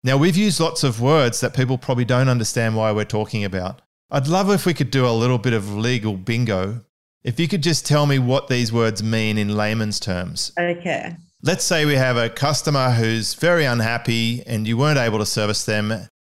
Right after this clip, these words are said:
Speaker 1: and they asked for a refund and you decide to offer them a full or partial refund and you use the words "without prejudice." What
Speaker 2: Yep.
Speaker 1: does that mean?
Speaker 2: Without prejudice means I'm gonna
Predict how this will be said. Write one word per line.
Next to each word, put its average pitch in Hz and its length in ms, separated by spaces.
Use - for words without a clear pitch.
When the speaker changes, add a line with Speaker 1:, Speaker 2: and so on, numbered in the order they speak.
Speaker 1:
and 113 260
they 117 140
asked 135 300
for 123 120
a 113 80
refund 107 540
and 117 200
you 139 120
decide 113 480
to 104 320
offer 123 280
them 110 480
a - 120
full 175 260
or 135 100
partial 113 420
refund 107 380
and 113 140
you 139 140
use 123 340
the 110 100
words 104 320
"without 104 440
prejudice." 98 760
What - 120
Speaker 2:
Yep. - 80
Speaker 1:
does 117 160
that 104 180
mean? 95 320
Speaker 2:
Without 294 320
prejudice 240 480
means 214 540
I'm 208 180
gonna 240 400